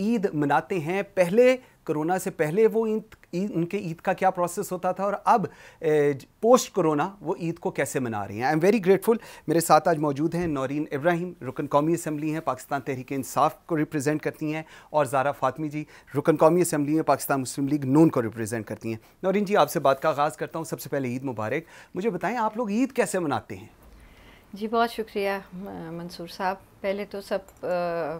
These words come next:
Speaker 2: पाकिस्तान के अवाम को ईद मुबारक। और, अ, ईद जी, बस ईद जैसे मनाते हैं, लेकिन, अ, मेरे नज़दीक जी ईद, अ, ये है कि हम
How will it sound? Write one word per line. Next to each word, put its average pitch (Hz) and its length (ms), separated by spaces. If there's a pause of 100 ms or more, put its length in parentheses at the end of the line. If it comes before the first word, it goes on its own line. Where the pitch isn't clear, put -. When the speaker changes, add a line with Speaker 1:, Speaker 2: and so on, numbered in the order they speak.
(120)
Speaker 2:
पाकिस्तान 165 580
के 175 200
अवाम 165 340
को 170 180
ईद 175 180
मुबारक। 175 580 (540)
और, 180 440
अ, 180 300 (380)
ईद 294 280
जी, 359 260
बस 302 420
ईद 226 460
जैसे 202 300
मनाते 240 480
हैं, 254 280 (280)
लेकिन, 226 480
अ, 226 240 (320)
मेरे 240 260
नज़दीक 339 480
जी 285 400
ईद, 226 400
अ, 233 300 (680)
ये 233 200
है 226 200
कि 220 160
हम 208 280